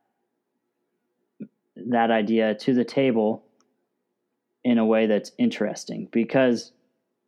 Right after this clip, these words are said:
I mean, I, I hate to say it, but he's right. Sometimes plain facts, though they are true, are not enough to, to win people to your cause.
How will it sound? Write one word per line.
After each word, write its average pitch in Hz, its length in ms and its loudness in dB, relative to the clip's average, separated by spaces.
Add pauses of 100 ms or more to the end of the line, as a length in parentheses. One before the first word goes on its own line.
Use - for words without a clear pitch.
(960)
I 143 140 4
mean, 135 260 2
I, 151 360 4
I 139 120 2
hate 196 220 2
to 151 60 -4
say 156 300 4
it, - 300 -4
but 113 240 2
he's 123 260 0
right. 110 420 2 (200)
Sometimes 135 800 2 (1500)
plain 143 300 4
facts, 131 640 0 (120)
though 127 340 2
they 131 160 4
are 110 120 2
true, 120 520 2 (260)
are 113 160 4
not 120 260 4
enough 107 500 0
to, 104 400 -2 (580)
to 127 120 0
win 117 220 2
people 110 300 -2
to 107 80 -2
your 98 180 0
cause. 95 540 -4